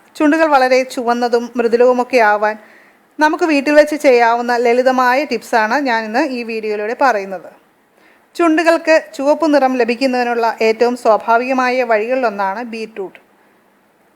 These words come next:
ഇതിൻ്റെ ജ്യൂസ് ചുണ്ടിൽ പുരട്ടുന്നത് വളരെ നല്ലതാണ്. പ്രകൃതിദത്തമായ ലിപ്സ്റ്റിക്കാണ് ബീറ്റ്റൂട്ട് എന്ന് വേണമെങ്കിൽ പറയാം. വീട്ടിലിരിക്കുന്ന സമയത്തൊക്കെ ദിവസത്തിൽ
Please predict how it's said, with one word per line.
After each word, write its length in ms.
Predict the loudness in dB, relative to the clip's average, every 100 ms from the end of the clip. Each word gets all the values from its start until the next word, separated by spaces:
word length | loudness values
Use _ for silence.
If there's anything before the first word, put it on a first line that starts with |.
| _
ഇതിൻ്റെ 220 | -4 -2 -2
ജ്യൂസ് 680 | -4 -4 -4 -2 -2 -2 -2
ചുണ്ടിൽ 220 | -4 -2
പുരട്ടുന്നത് 640 | 0 0 0 -2 -2 -6 -2
വളരെ 480 | 0 0 -2 -6 -10 -14
നല്ലതാണ്. 560 | -6 -2 -2 -4 -8 -14 -20 _ _ 0
പ്രകൃതിദത്തമായ 840 | 0 0 0 0 0 2 2 0
ലിപ്സ്റ്റിക്കാണ് 720 | -2 -8 -4 -2 2 0 0
ബീറ്റ്റൂട്ട് 420 | -4 -6 -8 -6
എന്ന് 160 | -6 -6
വേണമെങ്കിൽ 500 | -8 -8 -10 -8 -6 -4
പറയാം. 500 | -4 -4 -6 -8 _ _ _ _ _ _ -4
വീട്ടിലിരിക്കുന്ന 580 | -2 0 -2 0 0
സമയത്തൊക്കെ 680 | 2 2 2 0 0 0 0
ദിവസത്തിൽ 500 | -2 -4 -2 0 0